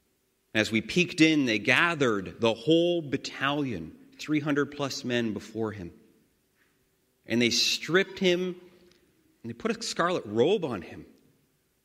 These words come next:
And twisting together a th-, crown of thorns, they put it on his head. They put a reed in his hand.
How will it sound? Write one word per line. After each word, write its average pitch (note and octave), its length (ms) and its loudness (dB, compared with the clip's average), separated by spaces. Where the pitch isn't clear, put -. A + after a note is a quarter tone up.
And B2 180 0
twisting G#3 460 2
together F3 480 0
a - 80 -6
th-, - 120 -14
crown G3+ 400 0
of C3 120 -4
thorns, F#3+ 640 -2
they - 320 -20
put G#3+ 140 -2
it A#3 40 -2
on F#3+ 80 0
his C#3+ 120 0
head. F#3+ 520 0
They C#3 100 -6
put E3 160 0
a D3 40 4
reed A3+ 360 4
in G3+ 100 2
his B2+ 160 0
hand. F#2 360 -8